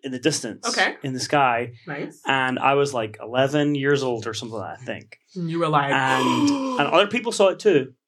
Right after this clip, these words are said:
Speaker 1: 'cause I had them all. I was like, "Look at that." And then it just went like this. And then I went back to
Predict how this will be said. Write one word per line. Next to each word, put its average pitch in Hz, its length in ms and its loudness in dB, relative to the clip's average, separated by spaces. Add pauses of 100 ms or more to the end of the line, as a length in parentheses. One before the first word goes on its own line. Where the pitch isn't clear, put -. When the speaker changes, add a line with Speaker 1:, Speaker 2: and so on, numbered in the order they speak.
Speaker 1:
'cause 147 160 -2
I 139 60 2
had 147 200 2
them 143 120 0
all. 135 240 -2
I 151 60 -4
was 147 100 -6
like, 160 120 -6
"Look 196 140 0
at 208 80 2
that." 208 280 6
And 120 100 -6
then 117 80 -4
it 117 80 -4
just 117 160 -8
went 117 260 -8 (340)
like 107 120 -14
this. 110 320 -10 (500)
And 143 160 2
then 143 460 0 (680)
I 131 60 0
went 147 220 4
back 156 440 0
to 131 580 0